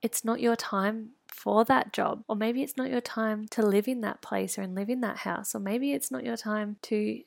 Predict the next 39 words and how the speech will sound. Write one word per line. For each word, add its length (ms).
shine 460
on 100
the 80
stage, 600
or 80
maybe 300
it's 180
not 160
your 120
time 400
to 120
be 320
in 220
a 80
relationship." 840
And 380
you 120
might 100
be 60
thinking, 300
"Well, 160
why? 540
Why 180
does 160
that 180
person 360
get 160
it 120
but 100
I 160
don't?" 460
And 460
the 80
truth 360
is, 560
as 140
I 100
said 240
before, 640